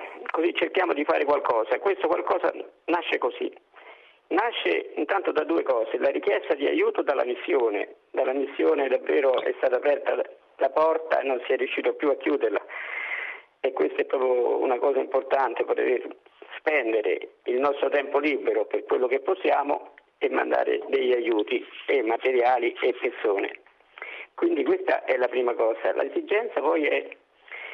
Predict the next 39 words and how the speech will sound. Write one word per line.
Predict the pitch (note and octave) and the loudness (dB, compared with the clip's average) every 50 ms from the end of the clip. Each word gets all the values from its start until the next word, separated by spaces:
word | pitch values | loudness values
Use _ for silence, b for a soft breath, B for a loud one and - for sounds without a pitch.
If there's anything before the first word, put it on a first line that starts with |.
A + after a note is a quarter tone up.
| B B B B | B B B B
è | - E3+ - - | -4 -4 -4 0
stata | - D#3+ D3 - C3+ C3 C3+ | 0 0 2 4 4 4 4
di | C3 C3 C#3+ | 2 0 -2
fare | C3+ E3 E3 D#3+ D3 | 0 2 2 2 2
qualcosa | C3+ C#3+ B2+ B2 - F3 F3 E3+ D3 - A#2+ | 2 2 0 2 2 2 2 2 2 0 -2
di | A#2+ C3 C3 | -2 0 0
noi | C#3+ E3 E3 | 2 2 2
più | - D#3 C#3 | 2 2 2
adulti, | C#3 D3 F3 E3 C3+ A2 - - | 4 4 4 2 2 0 -2 -2
perché | A#2 A2+ A#2 - - B2+ | -2 -2 -2 -2 -2 0
da | B2 C#3+ | 0 2
ragazzi, | D3 D#3+ D3 D#3 E3 D#3+ D3+ - - - C3+ C3+ A#2 B2+ - - B B B B B _ _ _ - F#4 | 2 2 4 4 4 4 2 0 -2 -2 0 0 0 -2 -6 -10 B B B B B _ _ _ -12 -6
eh, | G4 C3 A#2+ - G#2+ A2 | -2 0 0 2 0 0
davvero | G#2+ A#2+ A#2 - D3 D#3 D3+ C#3+ - | 0 -2 -2 0 0 2 2 0 0
si | - C3 | -2 -2
fa | B2 C3 B2 - | -2 -2 -2 0
tanto. | - C#3 C3 A#2 G#2 G2+ - - - - - | 0 0 0 2 0 -2 -4 -4 -4 -4 -2
Adulti | - - F3+ E3 D#3 D3+ E3 D#3+ - - C#3+ C3+ | 0 0 0 2 2 2 2 0 0 -2 -4 -2
ci | - D3 | 0 -2
abbiamo | B2+ A#2+ B2 A#2+ A#2 A#2+ A#2+ | 0 2 2 2 2 2 2
meno | B2 C3 C#3 | 2 0 2
tempo, | C#3 D#3+ E3 E3 D#3 D3+ C#3+ - | 2 2 2 2 2 0 0 0
il | B2 B2 | 0 2
nostro | B2 A#2 - - B2+ | 0 0 0 0 2
tempo | A#2+ C3 A#2+ A2 - - A#2 A2+ | 2 2 0 0 -2 0 0 2
è | A2+ | 2
più | A2 - - B2 | 0 -2 -2 -2
limitato, | A#2+ B2 B2 C3+ C#3+ C#3+ E3 E3+ E3 D3 C3+ - C#3+ C3+ | -2 0 -2 -2 0 2 4 4 4 4 2 2 0 0
ci | - B2+ B2 | 0 0 0
sono | - A#2+ A#2 A#2 | 0 0 0 0
i | A#2 | 0
problemi, | A#2 C3 C#3 C#3 D#3+ E3 D#3 C#3+ C3+ B2+ B2 B2+ | 0 0 0 2 2 2 4 4 2 2 0 -2
i | |
figli, | A#2+ - D3+ D3+ D3+ C#3+ B2+ A#2+ B2+ | 0 0 0 2 2 0 -2 -2 -2
i | C3 | 0
nipoti | B2 C3 B2+ - E3+ D#3 C#3+ C#3 C#3+ C3+ | -2 0 2 2 2 4 2 2 0 0
e | |
via | B2+ A#2+ B2 A#2+ | 0 2 0 2
via. | A#2 A2+ G#2+ | 2 0 0